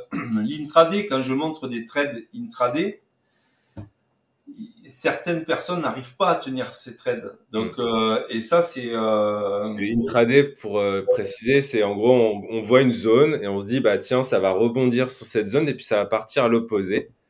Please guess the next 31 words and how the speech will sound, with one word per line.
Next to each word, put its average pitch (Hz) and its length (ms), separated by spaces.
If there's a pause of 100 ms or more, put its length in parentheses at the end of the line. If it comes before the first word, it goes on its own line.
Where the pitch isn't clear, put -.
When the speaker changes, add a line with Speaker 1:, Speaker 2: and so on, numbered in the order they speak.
(360)
Speaker 1:
Voilà. 131 320 (320)
Speaker 2:
Et, 113 60
et - 20
faut 135 160
tenir 139 380
le 127 160
trade, 127 400
euh, 92 840 (160)
assez 117 260
longtemps. 123 400 (140)
Ça 90 140
peut - 80
Speaker 1:
On - 60
Speaker 2:
être 151 80
Speaker 1:
va 165 60
dire 220 220
que 190 80
l'intraday, 170 720
si 160 140
on 143 100
parle 147 300
en - 20
termes 143 240
de 131 80
ratio, 165 540 (260)
on 131 160
gagne 160 300
à 131 40
partir 156 460
de, 120 140
euh, 117 160